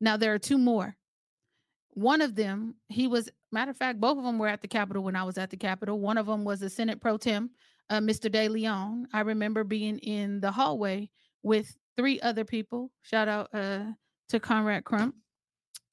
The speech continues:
And I remember us standing there, and, you know, at the Capitol, you can't be more than three of y'all together, or, you know, the C H P will walk over or somebody else will walk over.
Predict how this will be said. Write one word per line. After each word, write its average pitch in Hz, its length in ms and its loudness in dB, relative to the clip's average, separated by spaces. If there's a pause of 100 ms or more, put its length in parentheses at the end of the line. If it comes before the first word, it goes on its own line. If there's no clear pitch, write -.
(120)
And 247 100 2
I 240 60 4
remember 262 340 2
us 247 140 0
standing 269 420 0
there, 196 220 -4
and, 214 120 -2
you 254 80 2
know, 226 140 2
at 220 140 0
the 214 80 -8
Capitol, 226 400 0
you 208 100 -4
can't 240 220 0
be 233 80 2
more 220 200 2
than 196 120 -2
three 233 240 0
of 196 100 -2
y'all 196 220 0
together, 196 420 -2
or, 185 220 -2
you 202 160 -4
know, 185 160 -4
the 185 100 -8
C 214 220 -2
H 208 160 -4
P 214 100 -2
will 208 140 2
walk 202 280 2
over 190 260 0
or 175 40 -4
somebody 196 400 -2
else 165 220 -2
will 180 100 -2
walk 175 260 0
over. 190 440 -2